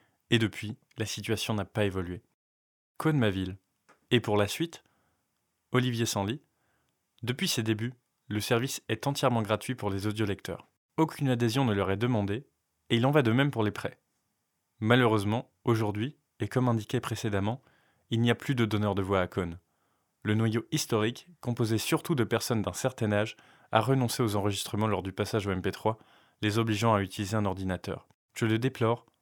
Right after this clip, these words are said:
et lance donc un appel aux bénévoles afin que l'association perdure. Pour ce faire, la bibliothèque sonore de Nevers se tient à leur disposition afin de les former.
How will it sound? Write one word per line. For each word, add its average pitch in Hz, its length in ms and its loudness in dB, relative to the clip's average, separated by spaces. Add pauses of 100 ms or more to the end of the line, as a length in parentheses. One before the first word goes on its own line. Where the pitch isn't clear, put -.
(140)
et 113 80 0
lance 117 220 0
donc 139 240 0
un 104 100 2
appel 127 240 0
aux 110 60 0
bénévoles 104 500 0 (320)
afin - 240 0
que 117 100 -6
l'association 113 600 -2
perdure. 95 500 -4 (440)
Pour 131 160 -4
ce - 100 -6
faire, 139 320 0 (240)
la 104 160 0
bibliothèque 131 560 0
sonore 151 320 0
de 101 80 0
Nevers 113 400 0
se - 100 -6
tient 143 200 0
à 127 40 2
leur 92 140 0
disposition 127 720 -4
afin 117 240 -2
de 127 80 0
les 104 100 -2
former. 92 300 -4